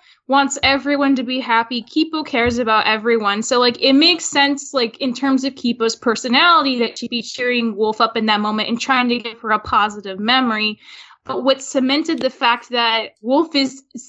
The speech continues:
especially important to Kipo and she treasures her more than the average person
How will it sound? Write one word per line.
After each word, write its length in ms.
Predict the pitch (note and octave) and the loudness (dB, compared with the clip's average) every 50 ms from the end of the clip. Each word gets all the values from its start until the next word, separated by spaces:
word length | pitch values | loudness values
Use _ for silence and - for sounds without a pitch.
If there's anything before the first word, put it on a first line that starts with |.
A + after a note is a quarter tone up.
| - - - | -12 -4 -2
especially 1200 | C4+ C4 - - - - _ - C#4+ C#4+ F#4+ C5 C#5+ - - - - E4 D#4+ C4+ C4 B3+ B3 G#3+ | -2 -2 -2 -6 -18 -14 _ -2 0 2 2 2 2 0 -4 -6 -6 -6 -6 -6 -10 -10 -10 -8
important 520 | A#3+ A#3 - - C#4 C4 B3+ A#3+ A#3+ A#3 - | -8 -8 -8 -4 -4 -4 -4 -4 -6 -8 -8
to 100 | A3+ - | -10 -12
Kipo 580 | - - A#3 G#3 - - - G3 G3+ G3+ G3+ A3+ | -12 -14 -14 -14 -12 -10 -10 -8 -6 -6 -4 -4
and 100 | A#3+ A#3 | -4 -2
she 160 | - C4 B3 | 0 -2 -2
treasures 500 | - D4 C4+ C4+ C#4+ C#4+ D4+ D4 C#4 - | 0 2 2 2 2 0 -4 -6 -4 -4
her 160 | C#4 C4 A#3 | -4 -2 -2
more 280 | A#3 A3 A3 A#3 B3 B3 | -2 -2 -2 -2 -2 -2
than 220 | B3 A#3+ A#3 A3+ | -2 -4 -4 -4
the 140 | A3 A3 G#3+ | -2 0 2
average 420 | G#3+ G#3 G3+ F#3+ G3+ G3+ - - - | 2 0 0 -2 -10 -14 -14 -10 -2
person 580 | - G4+ A4 A#4+ - - D4 C4+ C4 C4 C4 | 2 2 4 4 2 2 0 0 0 0 -4